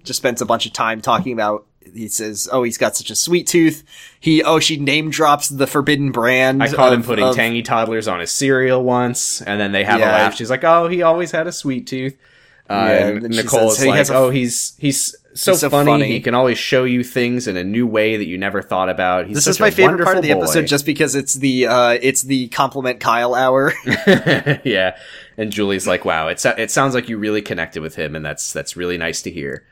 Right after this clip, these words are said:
Speaker 1: Kyle
Speaker 2: Uh,
Speaker 1: wakes up
Speaker 2: then
Speaker 1: on the woods, in the floor of the woods. He's wearing clothes, but he is covered in slime. Oh, that's just rain. <laughs>
Speaker 2: <laughs> Uh, and then we, there's, like, a,
Speaker 1: I, I,
Speaker 2: a
Speaker 1: that was
Speaker 2: flash
Speaker 1: a
Speaker 2: of
Speaker 1: laugh.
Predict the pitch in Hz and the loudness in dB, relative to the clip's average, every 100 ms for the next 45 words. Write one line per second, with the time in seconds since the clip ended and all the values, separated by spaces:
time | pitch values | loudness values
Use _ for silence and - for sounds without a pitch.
0 | _ - 170 180 180 175 - 190 147 139 | _ -2 2 4 4 2 2 2 2 0
1 | 131 143 135 - 143 135 - 139 131 120 | 2 2 2 -2 0 -2 0 2 2 2
2 | 123 117 120 123 135 120 123 117 107 117 | 0 0 -2 0 0 0 -2 -2 -4 -2
3 | 127 - 117 104 101 - 101 107 107 104 | -2 0 -2 -4 -6 -2 0 -2 -4 -2
4 | 123 117 113 110 - 101 101 104 - - | 0 0 0 -2 -4 -4 -4 -6 -12 -20
5 | _ _ 104 107 101 101 87 _ _ - | _ _ -10 -6 -6 -6 -8 _ _ -2
6 | 107 98 98 107 120 117 113 110 110 113 | 0 2 0 0 0 2 0 -2 -8 -4
7 | 104 95 92 92 - 113 104 - 98 - | -2 0 -2 -4 -8 -6 -4 0 -2 0
8 | - 214 214 226 208 240 151 240 208 | 4 4 4 4 6 6 6 4 4